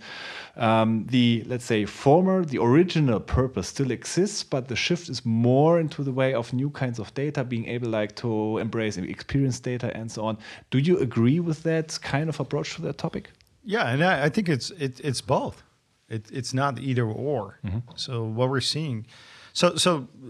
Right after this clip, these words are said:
Speaker 2: let me answer the, the, the, the first one first, right? So on, on sort of the managerial
Speaker 3: Yeah.
Speaker 2: point of view, and then I get to the, you know, more o-, operational. So what we're, the, the, and I'll give you an example, and that's, that's the easiest.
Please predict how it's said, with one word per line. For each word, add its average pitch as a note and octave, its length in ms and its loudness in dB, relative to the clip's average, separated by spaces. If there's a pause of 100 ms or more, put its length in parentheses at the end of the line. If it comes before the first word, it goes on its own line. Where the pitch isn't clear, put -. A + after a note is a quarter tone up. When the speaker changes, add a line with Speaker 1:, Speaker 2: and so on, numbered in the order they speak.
(160)
Speaker 2:
let D3+ 160 0
me D#3+ 340 0 (220)
answer B2 540 0 (520)
the, A2+ 220 -2
the, A2+ 480 -6
the, A2 260 -8
the A2+ 80 -8
first - 340 -4
one G#2+ 140 -4
first, - 840 -10 (220)
right? A2+ 140 -12
So A2+ 120 -10
on, G#2+ 100 -6
on G#2+ 300 -8
sort A2 200 -8
of F#2+ 60 -16
the A2+ 100 -4
managerial G#2+ 840 -4
Speaker 3:
Yeah. G#2 120 -4
Speaker 2:
point G#2 140 -4
of G2 60 -6
view, G#2 220 -4
and G2+ 100 -6
then G#2+ 100 -4
I A2 60 -6
get G#2+ 280 -8
to A#2 140 -8
the, G2 260 -6 (580)
you A2+ 80 -6
know, G#2 80 -2
more G#2 380 -4
o-, - 60 -18 (140)
operational. A2 720 -2 (1700)
So D#3+ 200 2
what D3+ 240 2
we're, E3+ 280 0 (120)
the, C3+ 180 0
the, B2+ 560 2 (220)
and C3 100 -2
I'll C#3+ 140 0
give C3+ 180 2
you B2+ 60 4
an A#2+ 80 4
example, G2 480 -4
and G#2+ 100 -8
that's, G#2+ 200 -6
that's - 280 -8
the A#2+ 120 -10
easiest. A2 600 -8